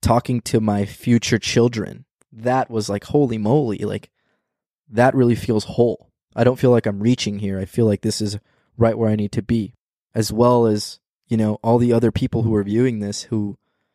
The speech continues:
just wanna follow the journey, that really made me feel like, "Man, I love that. I love sharing a journey." That, that's so at my core, you know?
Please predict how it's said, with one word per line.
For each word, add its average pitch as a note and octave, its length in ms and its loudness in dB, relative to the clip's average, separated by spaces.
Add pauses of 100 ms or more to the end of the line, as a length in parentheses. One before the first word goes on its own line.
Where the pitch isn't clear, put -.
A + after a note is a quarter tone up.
(500)
just - 200 -6
wanna C3 200 0
follow B2 340 4
the B2 120 2
journey, A2+ 400 -2
that B2 260 2
really B2 220 4
made A2 200 0
me G#2 100 -4
feel G#2 200 -6
like, G2 180 -4
"Man, A#2+ 440 -4 (400)
I A2+ 100 0
love B2 300 2
that. F#2 140 -6
I G#2+ 100 -6
love B2+ 280 2
sharing A2 400 -2
a G#2 40 -4
journey." A#2 440 -4
That, A2 220 -14
that's A2+ 200 -6
so A#2+ 400 4
at G#2+ 140 -2
my G#2+ 120 -6
core, - 460 0
you A2 120 -6
know? G#2+ 240 -6